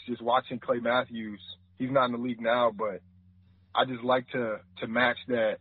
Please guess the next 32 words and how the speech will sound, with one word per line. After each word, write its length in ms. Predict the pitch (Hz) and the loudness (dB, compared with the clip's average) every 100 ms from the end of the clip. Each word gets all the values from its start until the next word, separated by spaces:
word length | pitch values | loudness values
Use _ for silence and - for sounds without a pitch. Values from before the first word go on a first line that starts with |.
| _ | _
intensity 960 | 113 98 - 135 - 135 131 127 120 - _ - | -14 -10 -4 -4 -2 2 4 4 2 -2 _ 0
that 140 | 123 | 4
he 100 | 123 117 | 4 2
had, 320 | 120 120 117 | 0 0 0
and 140 | 113 104 | -4 -6
just 160 | 110 - | -8 0
that, 240 | 110 101 87 _ - - _ - | 2 2 -2 _ -20 -20 _ 0
just 140 | 131 - - - - - _ _ _ _ _ _ _ - | 0 0 -12 -14 -16 -20 _ _ _ _ _ _ _ 0
him 160 | 139 - | 0 2
flying 260 | 135 135 135 | 4 4 4
around 280 | 127 127 | 2 0
the 60 | 113 | -2
corner 520 | - 135 131 120 107 92 | -4 0 0 0 -4 -8
with 120 | 117 - - | -12 -12 -2
fast 240 | 135 131 127 | 2 2 0
hands 400 | 131 123 120 113 104 | -4 -6 -6 -8 -12
and 160 | 98 87 _ - - - | -14 -16 _ -20 -20 -4
turning, 340 | - 139 131 120 - | 0 0 -2 -10 -6
flipping 240 | 147 135 | -6 -4
his 80 | 135 - | -8 -2
hips 180 | 143 - - - _ _ _ - | -2 -4 -20 -20 _ _ _ 0
on 140 | 127 | 2
the 80 | 127 | 2
edge. 300 | 117 127 123 | 2 2 2
That's 200 | 110 135 143 | 2 0 0
what 140 | 127 _ _ - | -8 _ _ -10
I 60 | - | 0
kinda 200 | 143 139 | 2 2
like 180 | 127 117 | 0 -4
to 60 | |
model 200 | 117 117 | 2 2
my, 140 | 113 | 2